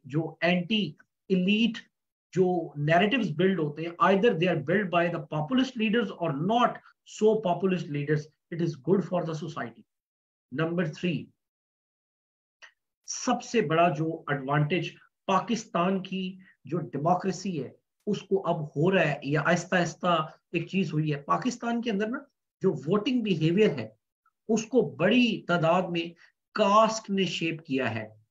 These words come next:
उसको clan ने shape किया है, उसको tribes ने shape किया है,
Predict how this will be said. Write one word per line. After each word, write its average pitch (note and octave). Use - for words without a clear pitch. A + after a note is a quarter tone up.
उसको G3
clan G3
ने F#3+
shape D#3+
किया C#3+
है, B2
उसको F#3+
tribes F#3+
ने G3+
shape E3+
किया D3
है, C3+